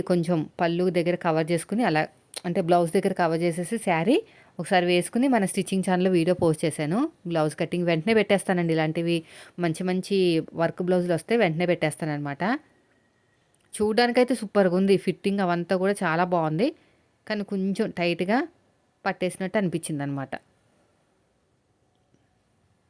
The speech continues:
అన్నీ కూడా హెమ్మింగ్ చేసేసుకుని,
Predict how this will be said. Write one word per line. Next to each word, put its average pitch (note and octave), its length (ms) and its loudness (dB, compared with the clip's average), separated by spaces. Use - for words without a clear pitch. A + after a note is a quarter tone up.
అన్నీ F3 340 -4
కూడా G#3 180 2
హెమ్మింగ్ F#3 320 0
చేసేసుకుని, F#3 500 0